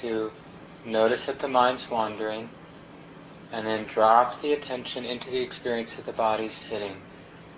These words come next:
Completely open to the body sitting, and discover there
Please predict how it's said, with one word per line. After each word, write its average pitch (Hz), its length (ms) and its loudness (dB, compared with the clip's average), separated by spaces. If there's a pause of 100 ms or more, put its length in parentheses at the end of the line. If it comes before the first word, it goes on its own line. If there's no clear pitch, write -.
(760)
Completely 135 720 0
open 123 520 2
to 127 100 -10
the 117 120 -2
body 101 460 4
sitting, 98 520 -10 (800)
and 104 240 -4
discover 113 580 4
there 113 600 4